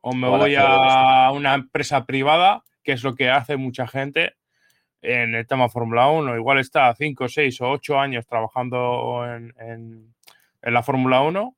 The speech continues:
Speaker 1: y, y luego se pira a tener una vida más relajada porque también el tema Fórmula uno, pues, conlleva muchos sacrificios.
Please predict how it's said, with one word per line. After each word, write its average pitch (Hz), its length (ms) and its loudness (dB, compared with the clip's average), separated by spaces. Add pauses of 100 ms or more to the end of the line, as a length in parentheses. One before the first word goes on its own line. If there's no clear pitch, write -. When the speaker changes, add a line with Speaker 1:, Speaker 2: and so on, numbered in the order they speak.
(420)
Speaker 1:
y, 117 500 -10
y 110 80 -8
luego 117 200 -2
se 120 120 -2
pira 117 420 -4 (120)
a 101 680 -2
tener 117 160 -6
una 120 120 0
vida 123 160 2
más 120 160 0
relajada 127 540 2
porque 120 300 -2
también 117 580 -4 (400)
el 110 500 -8
tema 131 240 -2
Fórmula 123 320 -4
uno, 143 240 -2
pues, 123 160 -4
conlleva 120 360 -2
muchos 127 240 -6
sacrificios. 113 600 -8